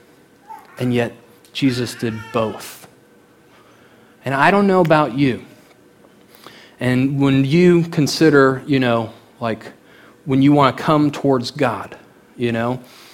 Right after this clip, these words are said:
you don't know what potentially God might do if we come to him. Because when we look at this water and we have been tossed in,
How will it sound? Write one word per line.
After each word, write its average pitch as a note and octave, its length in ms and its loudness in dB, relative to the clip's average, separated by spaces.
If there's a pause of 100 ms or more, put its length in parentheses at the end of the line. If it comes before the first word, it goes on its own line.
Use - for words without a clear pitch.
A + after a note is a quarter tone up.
(320)
you C3+ 180 2
don't E3+ 200 4
know D#3+ 220 6
what C#3 280 6
potentially D#3 560 2
God C3+ 380 4
might C3 460 0
do A#2+ 460 2 (500)
if - 180 -4
we C#3+ 120 6
come C#3 340 0
to B2 120 -6
him. A2 420 -8 (600)
Because D3 280 0
when C#3 180 4
we E3+ 140 8
look F#3 440 4 (480)
at C3+ 220 2
this E3 220 4
water D3+ 480 4 (800)
and B2+ 200 0
we C#3+ 180 8
have C3 200 2
been A#2+ 200 -2
tossed E3 580 2
in, E3 460 0